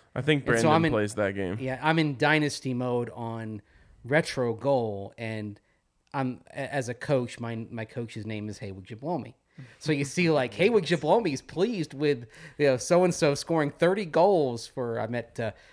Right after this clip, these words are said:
Speaker 2: I'm, I'm managing Hibernian in, uh, in the Scottish League right now.
Speaker 1: There you go.
Speaker 2: Yeah.
Speaker 1: Um, so just to, to put, tie a bow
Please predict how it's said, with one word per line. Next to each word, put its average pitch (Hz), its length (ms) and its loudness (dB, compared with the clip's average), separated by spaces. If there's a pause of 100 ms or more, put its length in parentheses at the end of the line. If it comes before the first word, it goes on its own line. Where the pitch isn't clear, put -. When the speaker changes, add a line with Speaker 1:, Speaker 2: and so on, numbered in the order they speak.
Speaker 2:
I'm, 117 240 -6
I'm 123 200 -2
managing 123 580 -2
Hibernian 113 640 -4
in, 104 220 -8
uh, 101 160 -10 (460)
in 113 80 -8
the 101 60 -6
Scottish 117 540 -4
League 98 240 -12
right 101 180 -8
now. 95 240 -12 (200)
Speaker 1:
There 131 120 -2
you 123 100 -2
go. 127 200 4
Speaker 2:
Yeah. 107 180 -6 (220)
Speaker 1:
Um, 151 560 6
so 180 180 6
just 170 200 4
to, 185 180 6
to 147 220 4
put, 143 320 2
tie 151 200 6
a 135 60 6
bow 135 140 6